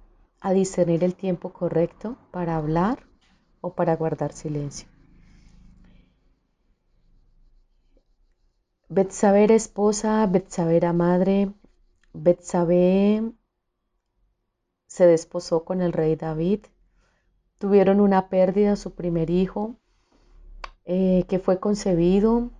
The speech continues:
en medio del adulterio. Pero Dios actuó de una manera misericordiosa y justa. Y Betsabé pudo desposarse con David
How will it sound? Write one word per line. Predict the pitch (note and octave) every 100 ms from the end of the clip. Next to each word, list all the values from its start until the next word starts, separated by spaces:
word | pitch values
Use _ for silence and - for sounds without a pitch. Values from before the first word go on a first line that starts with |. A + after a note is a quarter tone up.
| - _ -
en | F#3 F3 E3+
medio | E3 E3 F3+
del | F3+
adulterio. | E3 D#3 - F3 F3 F#3+ F3+ - _ _ _ _ _ _ _ _ _ _ _ _ _ _ _ _ -
Pero | G#3+ G3+ G3 F#3+ F#3+ F3+
Dios | F3+ F3+ F#3 G#3
actuó | G3+ - F#3+ F#3+ G#3+ G#3+ - _ _ _
de | F3 F#3
una | F3 F3
manera | F#3 F3 D#3 F3 F#3
misericordiosa | F3+ F#3 - E3+ E3+ E3 D3+ E3 D#3+ F3+
y |
justa. | - G3 G#3+ - E3+ - - _ _ _ _ _ _ _ _ _ _ _ _ _ _ _ _ _ _ _ _ _ _ _ _
Y | - A3+
Betsabé | G#3 G#3 G#3 G3+ F3+ F3 F#3 B3 - _ _ _ _ _ _
pudo | - G3+ G3+
desposarse | F#3+ F#3 F3+ F3 D#3+ D#3+ F3
con | - F3
David | E3 D#3+ E3 G#3+